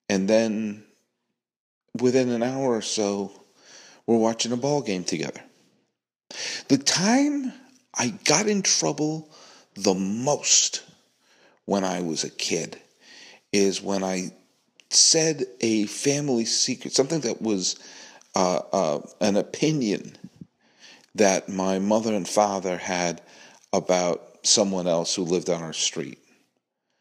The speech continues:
And I said it out loud that the kids of the person who said that,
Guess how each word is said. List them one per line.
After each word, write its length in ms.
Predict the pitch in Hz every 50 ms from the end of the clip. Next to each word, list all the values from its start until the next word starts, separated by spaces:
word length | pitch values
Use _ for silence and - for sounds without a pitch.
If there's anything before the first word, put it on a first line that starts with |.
| _ _ _ _ _ _ _ _ -
And 100 | 104 101
I 120 | 104 104
said 340 | 101 - - - 123 120 117
it 100 | 110 98
out 220 | 101 92 - 50 69
loud 540 | 92 98 92 87 87 87 85 82 - -
that 240 | - 92 80 - -
the 120 | 82 85 -
kids 420 | - - - 123 110 101 92 -
of 60 | 85
the 80 | 80 78
person 560 | - - 95 87 82 - - 85 80 73 - - _ _ _ _ _ _ _ _ _ _ _ _ _ _ _ _ _ _ _
who 560 | _ - 98 92 90 87 85 82 82 80 78 - _ _ _ _ _ _ _ _ _ _ _ _ _ _ _ _ _ _ -
said 320 | - - 104 90 85 69
that, 300 | - 82 - 50 - -